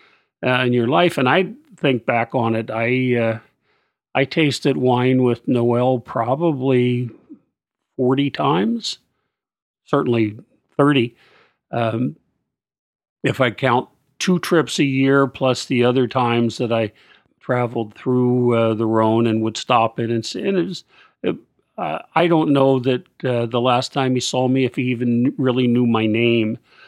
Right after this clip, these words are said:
uh, but he, uh, he knew who I was. He would recognize my face. There was always a table at his, uh, uh, dining room kitchen for me, and there was always a nice bottle of wine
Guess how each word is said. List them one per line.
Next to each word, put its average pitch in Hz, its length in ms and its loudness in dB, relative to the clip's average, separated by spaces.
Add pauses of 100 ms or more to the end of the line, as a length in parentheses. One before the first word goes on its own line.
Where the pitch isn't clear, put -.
(280)
uh, 123 320 -2
but 120 340 -6
he, 117 480 -4
uh, 113 240 -2 (200)
he 135 140 -4
knew 131 220 2
who 135 220 2
I 127 120 4
was. 117 520 0
He 120 140 -8
would 107 200 -6
recognize 117 720 -4
my 120 200 -4
face. 117 480 -4 (460)
There 135 120 2
was 123 200 0
always 123 520 2
a 120 460 -4
table 131 480 0
at 117 100 -2
his, 123 420 -4
uh, 127 300 -6 (540)
uh, 123 200 -4
dining 127 480 2
room 123 240 2
kitchen 135 420 -2
for 123 280 -4
me, 120 280 2
and 113 180 0
there 113 100 0
was 110 200 -2
always 120 520 2
a 123 80 -8
nice 120 340 -4
bottle 120 420 0
of 113 140 -8
wine 120 400 -2